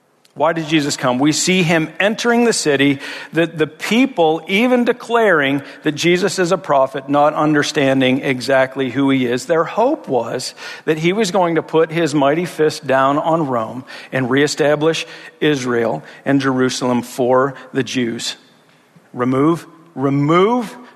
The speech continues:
from them Rome. That's what they were thinking. And they were hoping. And you see it declared right there that Jesus was not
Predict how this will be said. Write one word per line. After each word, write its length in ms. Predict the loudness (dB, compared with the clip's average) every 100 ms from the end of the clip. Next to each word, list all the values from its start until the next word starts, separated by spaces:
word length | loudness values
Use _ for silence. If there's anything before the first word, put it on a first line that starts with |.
| _
from 420 | -8 0 2 2
them 320 | 2 2 0 -4 -12 -20 -12
Rome. 460 | 0 2 2 0
That's 200 | -2 -2
what 140 | -2 -2
they 80 | 0
were 140 | 0
thinking. 480 | 0 -2 -2 -10 -4
And 140 | 0
they 80 | 2
were 160 | 2 2
hoping. 500 | 2 0 -2 -8 -10 -16 -20 _ _ _
And 180 | 0 2
you 100 | 2
see 300 | 2 2 2
it 80 | 0
declared 520 | -4 2 4 4 2
right 300 | 0 0 0
there 220 | 0 2
that 180 | -2 -6
Jesus 480 | 0 2 2 -2 -4 -16 -18 -2
was 240 | -2 2
not 480 | 2 4 2 0 -8